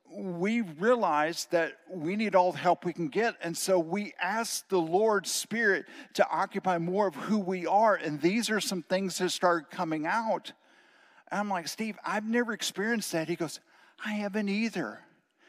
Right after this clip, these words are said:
He goes, "The only thing we can rationalize is, number one, we prayed for it and we, we were open to whatever God was gonna do. And number two, we're in a first century type mission that these gifts help to proclaim Jesus Christ."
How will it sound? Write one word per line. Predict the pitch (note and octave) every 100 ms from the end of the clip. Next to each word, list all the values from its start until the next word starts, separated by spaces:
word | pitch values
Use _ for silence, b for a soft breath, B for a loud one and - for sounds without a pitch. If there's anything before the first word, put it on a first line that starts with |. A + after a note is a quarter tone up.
| B B
He | B
goes, | G#3 G#3+
"The | G#3+
only | G3+ B3+ C4
thing | B3+ G3+
we | A3
can | - F#3+
rationalize | F#3 G#3+ G#3 G#3 F#3 D#3+ E3+
is, | E3 G3+
number | G#3+ G#3
one, | G#3 G3+ F3+
we | F3+
prayed | - G3 G#3+ A3
for | F#3+ F3+
it |
and | F3 F3+
we, |
we | - F#3
were | G3 E3+
open | G3 A3 A3
to | F3
whatever | F3+ E3+
God | C3+ F#3 A3+
was | G3+
gonna | - D#3
do. | D3 A3+
And | G3
number | F#3+ F3+ -
two, | - A#3+ B3 - B B
we're | E3+ A3+ B3+
in | G#3+
a |
first | F#3 - A3 A3+ G#3 - -
century | G#3 A#3 - F3+ F3 E3+
type | - - A3 A3 -
mission | F3 E3+ G#3 B3 - D#4 E3 D#3+ _ B B B B
that | F#3+ -
these | A3+ G#3+ - -
gifts | G#3+ A#3+ F#3 - b
help | b - A#3 B3 -
to | -
proclaim | E3+ F3 - A3 B3+ A#3+ G3 - B
Jesus | - G#3 A#3 - A3
Christ." | - A3 B3 B3 G#3 - -